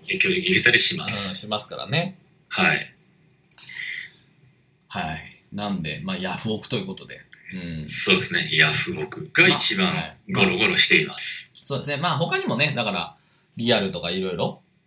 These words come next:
Speaker 1: そうです。
Speaker 2: あるわけですね。うん。
Speaker 1: はい。リアルでしたら、もうね、カメラ屋さん。あとはも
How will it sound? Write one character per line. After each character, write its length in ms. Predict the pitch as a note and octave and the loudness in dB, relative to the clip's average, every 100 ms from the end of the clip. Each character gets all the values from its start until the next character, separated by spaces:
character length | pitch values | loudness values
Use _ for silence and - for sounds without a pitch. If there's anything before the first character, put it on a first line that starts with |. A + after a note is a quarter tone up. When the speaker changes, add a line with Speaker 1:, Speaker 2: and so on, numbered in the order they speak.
| _ | _
Speaker 1:
そ 220 | - - | -4 -2
う 40 | |
で 60 | - | 0
す。 440 | - - - - - | -2 -6 -12 -16 -6
Speaker 2:
あ 140 | F#2 | -6
る 100 | E2+ | -4
わ 120 | D2+ | -8
け 80 | - | -10
で 80 | - | -14
す 100 | A2+ | -6
ね。 300 | D3 E3 - _ _ - | -6 -6 -10 _ _ -10
う 20 | |
ん。 20 | |
Speaker 1:
は 240 | E2 D#2+ C#2 | -2 0 2
い。 120 | D2+ | 2
リ 140 | D#2+ | 2
ア 80 | D2+ | 2
ル 160 | C#2+ - | 0 -4
で 120 | - | 2
し 100 | - | 4
た 60 | - | 6
ら、 260 | - F2 | 4 2
も 180 | E2 D#2 | -2 -6
う 40 | |
ね、 140 | D#2 D#2 | -2 -4
カ 120 | D#2+ | -4
メ 100 | D#2+ | -4
ラ 80 | D2 | -2
屋 100 | D2 | -2
さ 160 | - D#2+ | -2 -4
ん。 200 | - - - - _ _ _ | -10 -20 -20 -20 _ _ _
あ 100 | - | -8
と 120 | F2 | -6
は 180 | D#2 C#2+ | -4 -4
も 400 | D2+ D2+ C#2+ - | -4 -6 -6 -12